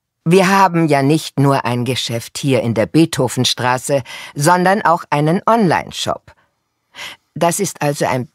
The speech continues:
bisschen komplizierter als ein normales Lager. Verstehen Sie?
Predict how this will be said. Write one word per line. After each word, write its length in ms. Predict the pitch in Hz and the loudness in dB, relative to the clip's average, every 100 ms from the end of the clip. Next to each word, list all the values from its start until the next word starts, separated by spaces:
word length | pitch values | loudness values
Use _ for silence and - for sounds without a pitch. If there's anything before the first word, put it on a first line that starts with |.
| - | -6
bisschen 520 | 214 - - 220 - | -6 -6 -6 -6 -6
komplizierter 1080 | - 185 - 147 - - 190 185 170 151 139 | -4 -4 -2 -4 -2 2 2 2 2 2 2
als 240 | 135 - | 0 -6
ein 200 | 131 143 | -4 0
normales 720 | 139 135 131 127 113 73 - | 2 2 2 2 0 -2 -8
Lager. 400 | 101 73 85 - - _ _ - | -6 -6 -6 -16 -20 _ _ -8
Verstehen 400 | 143 - 269 294 | -6 -2 -2 -2
Sie? 180 | 117 | -6